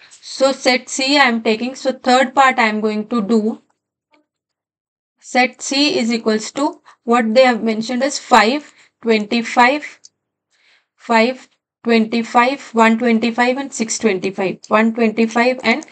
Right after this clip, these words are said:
six twenty-five. See, again try to understand the pattern. So what is the pattern here? Here, see, five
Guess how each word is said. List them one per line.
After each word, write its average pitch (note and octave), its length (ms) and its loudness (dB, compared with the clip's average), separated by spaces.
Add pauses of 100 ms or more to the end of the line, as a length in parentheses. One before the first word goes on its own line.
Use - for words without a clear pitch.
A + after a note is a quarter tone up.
(340)
six B3+ 320 -2
twenty-five. G#3 560 -2
See, C#4+ 120 0
again C#4 340 2
try B3 200 2
to C#4 80 -6
understand A#3 580 -2
the B3+ 60 0
pattern. G#3 500 -2
So B3 140 -2
what B3+ 140 0
is C#4 100 -2
the D4 80 0
pattern A#3 400 0
here? A#3+ 320 -2 (540)
Here, E4 320 0 (180)
see, C4+ 180 -2
five - 960 -2